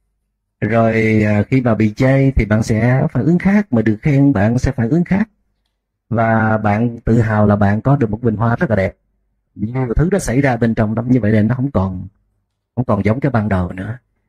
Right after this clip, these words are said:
Vậy thì trước khi cắm bình hoa có thể bạn rất là dễ thương, mà sau khi cắm bình hoa rồi bạn không còn dễ thương nữa. Vậy bạn có nên cắm bình hoa hay không?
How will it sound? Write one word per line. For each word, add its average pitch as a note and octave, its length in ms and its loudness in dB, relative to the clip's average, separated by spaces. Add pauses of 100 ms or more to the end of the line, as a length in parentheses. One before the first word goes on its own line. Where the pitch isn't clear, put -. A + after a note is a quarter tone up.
Vậy A2+ 100 -2
thì G#2+ 340 2
trước F#3+ 160 0
khi C#3 340 2
cắm F3 200 -2
bình C3 120 0
hoa B2 220 2
có C#3+ 100 0
thể B2+ 100 0
bạn A2+ 160 2
rất F3+ 180 -2
là A#2 60 2
dễ A2+ 200 2
thương, D3 280 2 (640)
mà A2+ 100 -4
sau C3+ 180 -2
khi C#3 160 2
cắm C3+ 160 -2
bình A#2+ 120 0
hoa A#2 160 0
rồi G#2+ 120 2
bạn G2+ 140 0
không B2 140 0
còn G2 220 -2
dễ G#2+ 140 0
thương G#2+ 240 0
nữa. G#2+ 180 -2 (240)
Vậy G#2+ 120 2
bạn G#2 180 0
có C3+ 80 0
nên B2+ 240 0
cắm C3 180 -2
bình A2 140 -4
hoa A#2 220 -2
hay A#2 100 -2
không? A#2+ 180 -4